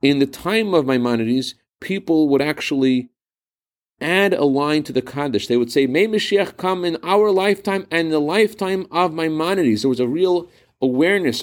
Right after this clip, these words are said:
of Mashiach's coming. In a similar way, the Rebbe spoke about how every one of us is responsible to make this happen with one good thought and one good word, and therefore it's very appropriate today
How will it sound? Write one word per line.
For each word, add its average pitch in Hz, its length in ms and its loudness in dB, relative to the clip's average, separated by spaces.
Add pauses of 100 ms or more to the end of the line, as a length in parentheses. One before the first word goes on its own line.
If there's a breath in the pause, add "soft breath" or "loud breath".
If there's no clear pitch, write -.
of 131 80 0
Mashiach's 139 500 -4
coming. 180 360 -6
In 120 80 0
a 113 40 0
similar 139 360 -4
way, 143 360 2 (360 loud breath)
the 127 400 2
Rebbe 151 580 0
spoke 156 380 -2
about 127 340 -2
how 127 500 -2 (440 soft breath)
every 147 200 2
one 156 180 2
of 147 80 0
us 135 180 0
is 120 100 -2
responsible 123 680 -2
to 120 120 -6
make 135 440 0
this - 180 -2
happen 135 400 -2
with 107 100 0
one 139 380 0
good 139 180 2
thought 135 300 0
and 104 180 -4
one 131 160 0
good 127 140 0
word, 127 220 2
and 117 80 0
therefore 139 240 0
it's 117 100 -2
very 135 140 0
appropriate 131 440 -2
today 131 360 0